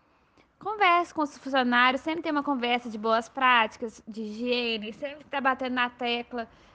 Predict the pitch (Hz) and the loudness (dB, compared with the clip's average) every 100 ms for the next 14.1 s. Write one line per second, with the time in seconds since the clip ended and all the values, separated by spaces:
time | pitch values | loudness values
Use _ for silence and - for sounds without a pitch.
0 | _ - 254 240 247 240 226 226 - 269 | _ -6 2 2 4 4 4 2 -4 -4
1 | 277 277 294 - - 262 277 262 254 277 | -2 0 -2 -4 -8 -4 0 0 0 -2
2 | 262 269 - 285 294 285 262 240 247 - | -2 -4 -4 -2 0 2 0 0 -8 -6
3 | 302 302 320 - 285 302 294 - 330 349 | -2 0 -2 0 0 0 -4 -8 -8 -8
4 | 359 311 277 277 254 247 247 226 233 302 | -8 -8 -6 -4 -4 -4 -6 -8 -6 -4
5 | 285 349 370 359 320 - 254 302 - 370 | 0 0 2 2 2 0 -6 -8 -4 -2
6 | 339 302 269 254 269 277 262 247 - 254 | 0 -2 -2 -4 -6 -4 -4 -4 -10 -14
7 | 226 240 233 233 233 226 220 226 220 262 | -14 -12 -10 -8 -6 -6 -8 -10 -4 -2
8 | 262 269 - _ _ _ _ _ _ _ | -2 -4 -8 _ _ _ _ _ _ _
9 | - 285 285 277 269 269 247 240 226 226 | 2 6 8 8 6 6 4 4 2 -2
10 | - 240 294 302 320 311 330 330 330 262 | -6 2 2 2 0 0 0 2 2 2
11 | 277 285 214 240 254 269 262 - - - | 0 -2 0 2 2 -2 -8 -12 -14 -10
12 | 247 269 247 285 285 220 196 - 226 208 | -6 -4 -2 -2 2 4 4 0 -16 -20
13 | - _ _ _ - 277 269 277 302 294 | -20 _ _ _ -8 -4 -2 -2 -4 0
14 | 277 | -2